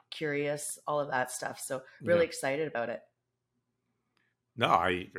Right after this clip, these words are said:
Speaker 2: you know, I'm like, I won't leave this seat 'cause I look forward to what we've
Speaker 1: <laughs>
Speaker 2: done and the conversations we've had and anticipating what, and mostly I look forward to how you're gonna put me on the spot. And,
Speaker 1: Oh, yeah, I can't wait,
Speaker 2: you know,
Speaker 1: 'cause you,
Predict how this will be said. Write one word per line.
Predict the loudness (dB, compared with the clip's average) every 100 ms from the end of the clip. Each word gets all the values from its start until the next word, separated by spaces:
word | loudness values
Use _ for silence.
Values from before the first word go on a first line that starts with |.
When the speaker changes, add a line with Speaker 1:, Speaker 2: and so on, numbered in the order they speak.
| -6
Speaker 2:
you | -2
know, | 0
I'm | 0 -2 -4 -12 _ -20 -2
like, | 0 2
I | 4 4
won't | 6 6 6
leave | 4 4
this | 2 0
seat | 0 -2 -6 -14 -6
'cause | -4 0
I | 2
look | 2 0 0
forward | 2 2 2 0
to | 0
what | 0 2
we've | 0 0
Speaker 1:
<laughs> | 4 4
Speaker 2:
done | 4 2
and | -2 -4 -12 -20 -20 -20 -20 -20 _ _
the | 0
conversations | 6 6 4 2 2 2 -4 -4
we've | -4 2
had | 4 6 4 0
and | -4 -4
anticipating | -4 -2 -4 -4 -4 -2 0 -2 0
what, | 2 2 0
and | -4 2
mostly | 2 2 2 2
I |
look | 4 2 2
forward | 2 2 2
to | 0 0 -2 2
how | 4
you're | 4
gonna | 2 -2
put | -2 -2
me | -2
on | -4
the |
spot. | -4 0 0 0 -6 _
And, | -16 -14 -8 0
Speaker 1:
Oh, |
yeah, | 6 6 6
I |
can't | 4 2 4
wait, | 4 4 -4
Speaker 2:
you | -2
know, | 0
Speaker 1:
'cause |
you, | 2